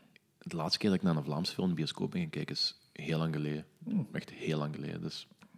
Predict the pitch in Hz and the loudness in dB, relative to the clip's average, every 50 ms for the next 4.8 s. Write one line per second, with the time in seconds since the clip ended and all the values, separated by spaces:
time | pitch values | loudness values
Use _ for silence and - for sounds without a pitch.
0 | - - - - - - 113 110 107 107 120 120 123 120 117 110 101 - - - | -20 -14 -14 -4 2 4 4 4 6 8 8 10 10 12 12 10 10 8 6 8
1 | 160 160 156 151 139 139 117 123 127 123 123 127 127 - 127 123 113 110 110 123 | 8 10 12 12 10 10 8 8 8 8 8 8 6 6 6 6 8 10 10 8
2 | 131 - - 131 117 110 104 104 - - - 123 143 147 135 117 107 - 101 101 | 8 8 8 8 10 10 10 10 8 10 10 10 12 12 12 10 10 10 10 10
3 | 104 101 101 98 98 110 - - - - - _ - - - - - _ _ _ | 10 12 10 10 8 6 2 -2 -4 -20 -20 _ -20 -20 -20 -20 -20 _ _ _
4 | _ - - - - - 104 104 104 104 104 104 101 98 98 | _ -12 -10 -6 -2 2 4 6 8 8 10 10 8 8 6